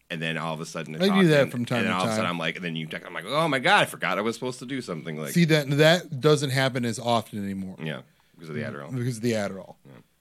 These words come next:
Speaker 2: Like, I, my whole schedule is on my phone,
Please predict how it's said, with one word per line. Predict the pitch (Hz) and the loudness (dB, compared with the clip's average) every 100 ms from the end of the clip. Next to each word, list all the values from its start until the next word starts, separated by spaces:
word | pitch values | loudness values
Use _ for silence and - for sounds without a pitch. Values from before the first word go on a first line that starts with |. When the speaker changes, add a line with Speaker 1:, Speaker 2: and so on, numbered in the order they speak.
| _ - | _ -4
Speaker 2:
Like, | 127 123 | -2 2
I, | 127 135 135 120 | 2 2 2 0
my | 143 143 | 2 2
whole | 131 147 147 143 131 127 - | 2 4 4 4 2 -2 -8
schedule | - - 143 120 120 113 110 | -6 0 2 2 0 -2 -4
is | - - | -8 -10
on | - 117 | -4 -2
my | 113 104 | -2 -4
phone, | - 110 110 110 123 | -6 -6 -4 -4 -6